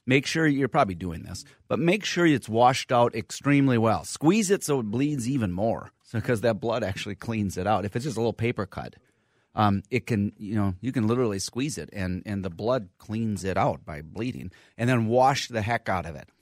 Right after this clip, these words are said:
with warm water, warm soapy water, um, and then do what you're doing. Put a antibiotic ointment over it, and, and so really clean it up well.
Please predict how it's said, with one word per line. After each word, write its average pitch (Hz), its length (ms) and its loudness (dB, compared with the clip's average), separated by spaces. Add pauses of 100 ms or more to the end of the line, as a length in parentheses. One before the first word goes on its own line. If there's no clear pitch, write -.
(120)
with 98 240 -4
warm 117 320 4
water, 104 320 4
warm 113 300 4
soapy 107 400 -2
water, 87 420 -4 (380)
um, 98 200 -2
and 107 200 0
then 127 260 4
do 110 140 2
what 120 160 4
you're 110 120 -2
doing. 104 320 2
Put 110 180 -2
a 101 180 0 (160)
antibiotic 110 720 2
ointment 87 320 -6
over 87 300 -8
it, 82 200 -12
and, 90 220 -6
and 90 400 -8
so - 140 -6
really 113 340 2
clean 107 300 -4
it 98 100 -2
up 90 200 -6
well. 90 420 -4